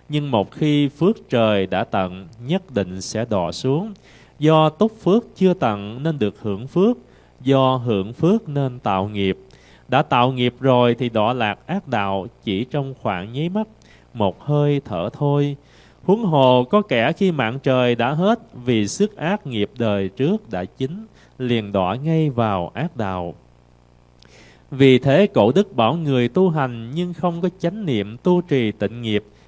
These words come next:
chỉ được phước báo trời người thì gọi là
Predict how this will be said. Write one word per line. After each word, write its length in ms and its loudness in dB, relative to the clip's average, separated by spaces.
chỉ 200 2
được 260 0
phước 280 -2
báo 300 0
trời 220 2
người 460 0
thì 120 -6
gọi 240 0
là 120 -2